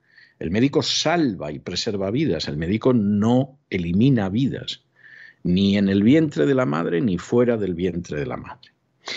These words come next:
Claro, como la señora Montero quiere hacer muy difícil la objeción de conciencia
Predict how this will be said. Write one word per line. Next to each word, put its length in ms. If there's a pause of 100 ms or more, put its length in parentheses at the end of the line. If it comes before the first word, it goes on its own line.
(240)
Claro, 400 (180)
como 720
la 120
señora 300
Montero 720
quiere 260
hacer 300
muy 320
difícil 720
la 80
objeción 420
de 140
conciencia 840